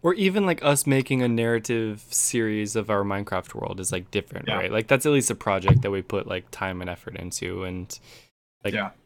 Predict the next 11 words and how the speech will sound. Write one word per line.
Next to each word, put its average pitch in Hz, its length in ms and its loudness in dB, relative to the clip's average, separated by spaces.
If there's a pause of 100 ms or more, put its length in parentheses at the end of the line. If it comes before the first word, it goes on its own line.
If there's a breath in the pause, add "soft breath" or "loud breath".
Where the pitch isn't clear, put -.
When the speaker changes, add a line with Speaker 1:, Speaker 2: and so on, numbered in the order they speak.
Speaker 1:
that 117 160 4
would 104 140 -2
be 101 140 -4
something 90 580 -10 (580)
different 98 320 -6
entirely 90 380 -8
as - 160 -12
well. - 280 -8 (280 loud breath)
Speaker 2:
Oh, 139 140 4
completely. 120 680 2 (340)
But 113 320 2